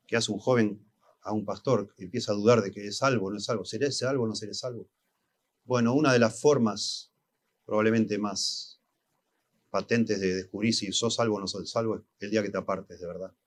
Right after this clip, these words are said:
¿Qué va a hacer Dios con vos? Y si Dios no te vuelve loco, no te, no te, no te pone obstáculos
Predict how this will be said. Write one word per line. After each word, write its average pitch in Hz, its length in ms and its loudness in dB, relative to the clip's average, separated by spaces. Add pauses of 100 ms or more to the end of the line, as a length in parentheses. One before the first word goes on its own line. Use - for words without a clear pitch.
(540)
¿Qué - 120 -14
va 98 80 -4
a - 20 -8
hacer 90 200 -4
Dios 92 160 -6
con - 220 -20
vos? - 240 -20 (1400)
Y 90 100 -12
si 95 160 -4
Dios 127 200 4
no 127 100 4
te 104 160 4
vuelve 110 300 6
loco, 113 460 6
no 107 100 -4
te, 98 220 -2
no 110 120 0
te, 95 400 -4
no 107 160 -6
te 101 180 -8
pone 110 300 0
obstáculos 117 840 0